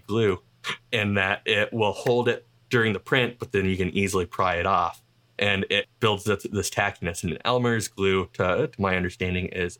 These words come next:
a polyvinyl acetate, a P V A glue. And that, that's one of the things I started realizing is, oh, P V A glue. And you look at the ingredients to other glues, is, oh, what's a wood glue? Oh, it turns out to be a P V A glue.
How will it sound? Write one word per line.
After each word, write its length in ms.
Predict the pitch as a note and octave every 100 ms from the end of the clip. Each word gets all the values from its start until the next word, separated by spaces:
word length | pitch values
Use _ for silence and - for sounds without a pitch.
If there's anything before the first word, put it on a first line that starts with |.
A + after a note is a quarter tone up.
| -
a 140 | E2+ _ _ _ -
polyvinyl 640 | A#2+ B2 A2 G2 G2 - -
acetate, 360 | F#2 - - _ _ _ _ _ -
a 80 |
P 220 | - A#2+ G2+
V 180 | F#2+
A 120 | F2+ D#2
glue. 300 | - E2 -
And 200 | B2 A2+ - _ -
that, 200 | B2+ B2+
that's 200 | B2+ C3
one 120 | C3
of 100 | B2
the 80 | A2+
things 140 | A2 G#2
I 80 |
started 220 | G2+ A#2 G2
realizing 440 | A#2 G#2+ F2 F2+
is, 100 | E2+ -
oh, 160 | D#3
P 220 | C3 C#3+
V 240 | C3+ B2 C#3+
A 100 | C#3
glue. 240 | F#2+ F2+ - _ -
And 120 | A#2
you 120 | A#2+
look 180 | B2 B2+
at 300 | B2 - B2+
the 100 | A2
ingredients 420 | G#2 A2 A2 G#2 -
to 100 | G#2
other 140 | G#2
glues, 260 | F#2+ F2 F#2+
is, 100 | -
oh, 100 | B2
what's 200 | G#2 -
a 60 | G2
wood 280 | G2 A#2+ -
glue? 180 | - - -
Oh, 120 | -
it 140 | - -
turns 220 | A#2+ G#2+
out 120 | G#2
to 40 | -
be 140 | G#2+
a 40 | F2
P 220 | - G#2+
V 180 | G2+ G2
A 80 |
glue. 120 | G2